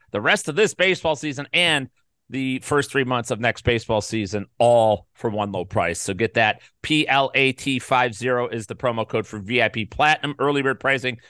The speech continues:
on the draft guide, fantasy guru dot com, available now. You could follow me on social media at Jeff underscore Mans on Twitter, the Jeff Mans, all one word, everywhere else, Facebook, Instagram, Snapchat, and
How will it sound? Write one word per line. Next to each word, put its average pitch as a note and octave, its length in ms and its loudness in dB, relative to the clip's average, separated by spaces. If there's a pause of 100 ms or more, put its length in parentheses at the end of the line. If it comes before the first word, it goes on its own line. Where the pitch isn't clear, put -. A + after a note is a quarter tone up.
(260)
on C#3+ 180 2
the C#3+ 60 -4
draft C3+ 360 2
guide, B2 280 2
fantasy C3 400 -2
guru B2 420 0
dot A2+ 400 0
com, A#2 380 -2 (320)
available A#2 640 0
now. C#3 240 2
You C3 120 -2
could A2+ 140 -8
follow C3+ 220 2
me C3 120 -6
on B2+ 120 -4
social C3+ 340 -2
media D3+ 380 2
at C3+ 180 2
Jeff C3+ 240 2
underscore B2+ 520 0
Mans B2+ 280 0
on A#2 160 -2
Twitter, F3+ 400 2 (400)
the A3 280 2
Jeff F#3 340 0
Mans, E3 240 0
all D#3 180 2
one D3+ 140 -4
word, B2 220 -2
everywhere A#2+ 340 -2
else, A2 160 -2
Facebook, A#2+ 460 -2
Instagram, A#2 680 0 (220)
Snapchat, F#3 800 4 (100)
and D3 320 4